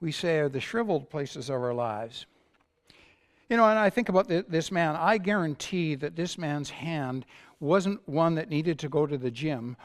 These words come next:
or the physiotherapist to get strong. I guarantee that in a second, as soon as God said the word, or Jesus said the word, "Stretch forth your hand," and it was made new, it was immediately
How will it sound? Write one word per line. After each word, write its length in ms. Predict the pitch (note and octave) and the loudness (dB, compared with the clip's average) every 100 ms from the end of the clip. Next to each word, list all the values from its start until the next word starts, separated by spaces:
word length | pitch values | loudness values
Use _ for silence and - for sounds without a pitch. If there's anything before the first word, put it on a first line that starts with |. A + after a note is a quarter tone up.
| - | -6
or 120 | C#3 | -2
the 120 | C#3 B2 | -2 -2
physiotherapist 840 | F3 C#3+ C3 - D3+ C3 - - | -2 -2 -4 -2 -2 -2 -6 -12
to 80 | - | -10
get 180 | C#3+ B2+ | -10 -8
strong. 440 | - - B2 A#2 | -6 -4 -4 -4
I 160 | C#3+ F#3+ | -2 0
guarantee 680 | F3 G3 E3+ C3+ - F#3+ D3 | 0 -2 -2 -4 -6 -6 -4
that 200 | B2+ - - | -6 -6 -4
in 160 | F3+ | -2
a 60 | F#3+ | -2
second, 420 | - C#3+ - C#3 | -4 -6 -6 -8
as 100 | C3+ | -6
soon 260 | - G#3 G#3+ | -4 -4 -4
as 140 | E3+ | -4
God 320 | - B2+ B2+ | -2 -2 -2
said 260 | - D3+ C3 | -6 -6 -6
the 100 | B2+ | -6
word, 420 | C3 C#3 A2+ A2+ - - - _ F#3+ | -4 -4 -6 -10 -16 -20 -20 _ -14
or 60 | |
Jesus 380 | C#3 E3 D3 B2+ | -8 -4 -4 -6
said 220 | - D3+ | -4 -2
the 80 | B2+ | -2
word, 460 | A#2+ C3+ A#2 A2+ - _ | -2 -2 -2 -6 -14 _
"Stretch 380 | - D#3 F3+ - | -6 0 0 0
forth 300 | G#3+ D3 - | -4 -4 -4
your 120 | A2+ | -10
hand," 440 | G#2+ F3 D#3 C3+ C3 | -8 -4 -2 -2 -2
and 140 | C#3 | -4
it 60 | - | -8
was 180 | C3+ | -8
made 220 | D#3 C3 B2+ | -2 -2 0
new, 260 | D3 C3 | 0 2
it 240 | D#3 F#3 E3 | 2 2 2
was 240 | D#3 C3 | 0 0
immediately 1000 | C3+ D3 E3 F#3+ F3 D3 C3 B2 B2 A#2 | -2 0 2 4 2 0 -4 -4 -4 -4